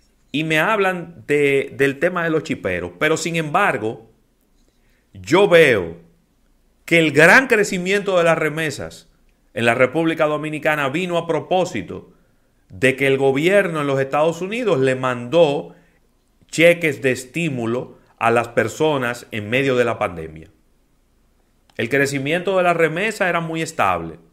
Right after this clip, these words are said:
Andaba por los cinco, diez, hasta quizá un quince por ciento en los mejores meses.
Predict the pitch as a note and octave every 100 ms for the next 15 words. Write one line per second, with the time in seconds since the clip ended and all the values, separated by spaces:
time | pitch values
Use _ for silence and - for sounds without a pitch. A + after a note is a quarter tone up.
0 | _ _ _ _ _ _ _ _ - F#2
1 | G#2+ B2+ A#2+ A#2+ A2+ G2+ F2+ A2+ B2+ D#3+
2 | E3 D3 C3 C#3 C3+ C3 C3 - _ _
3 | - G2+ A2 C#3 C#3+ C#3+ C#3 - G#2+ G2+
4 | - G#2+ A#2 - C3+ D3+ - - _ B2
5 | A2+ C3 D#3+ D3+ D3+ C3+ A#2 C3 C3+ C3+
6 | B2+ A#2+ A2 G#2 A#2 G#2+ F#2 E2+ E2+ -
7 | -